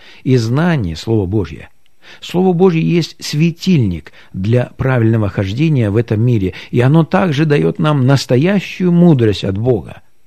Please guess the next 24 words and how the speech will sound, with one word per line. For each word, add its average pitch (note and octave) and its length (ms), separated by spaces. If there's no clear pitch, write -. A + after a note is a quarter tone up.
Поэтому A2+ 420
надо A#2 380
прилагать A2+ 640
старания G2+ 880
к - 120
изучению C#3 520
Слова B2 280
Божьего, - 460
чтобы C3+ 300
правильно E3+ 500
вести C#3 560
нашу B2 360
христианскую B2 680
жизнь, C3+ 420
как A#2+ 200
среди C3 520
людей C3+ 380
этого A#2+ 240
мира, E3 400
так F3+ 280
же E3+ 180
и D#3 300
между C#3+ 680
нами. E3 480